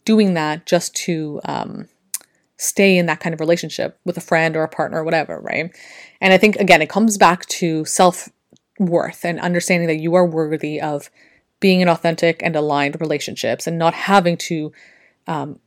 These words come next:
like, shill out your, your validation just to feel like you have a friend or you have a partner. You know what I mean? You're having to give out this validation, which, like,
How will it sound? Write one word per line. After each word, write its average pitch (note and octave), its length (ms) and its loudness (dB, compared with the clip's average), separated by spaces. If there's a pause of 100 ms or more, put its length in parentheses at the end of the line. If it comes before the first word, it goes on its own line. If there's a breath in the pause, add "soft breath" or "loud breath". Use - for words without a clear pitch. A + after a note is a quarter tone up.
(120)
like, F3 240 0
shill G3+ 440 6
out F3 240 6
your, F#3 280 -2
your F#3 180 4
validation E3+ 640 0
just E3 260 -4
to F3+ 80 -12
feel F3 260 0
like D#3 200 -4
you D3+ 520 -8
have F3 200 -6
a D#3+ 40 -8
friend D3 340 -8
or D#3+ 60 -8
you D#3+ 100 -12
have E3 180 0
a D3+ 60 0
partner. - 340 -10
You F3+ 120 -2
know F3 60 0
what E3+ 60 0
I E3+ 80 0
mean? E3 300 -4 (320 loud breath)
You're F#3 260 4
having F#3 220 4
to F#3+ 80 0
give F#3 340 6
out F3+ 160 8
this F3 80 -4
validation, F#3 400 4
which, A#3 220 2
like, G#3+ 280 4